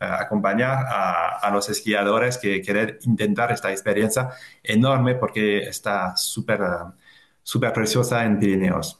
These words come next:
Así sí, bajada freeride y está todo el año, todo el invierno.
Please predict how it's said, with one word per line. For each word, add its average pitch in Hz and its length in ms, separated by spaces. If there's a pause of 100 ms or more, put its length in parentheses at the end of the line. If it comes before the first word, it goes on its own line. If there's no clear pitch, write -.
Así - 240
sí, 123 280
bajada 120 440
freeride 120 640
y 101 120
está 123 480 (120)
todo 104 140
el 101 80
año, 113 380
todo 110 160
el 110 80
invierno. 98 420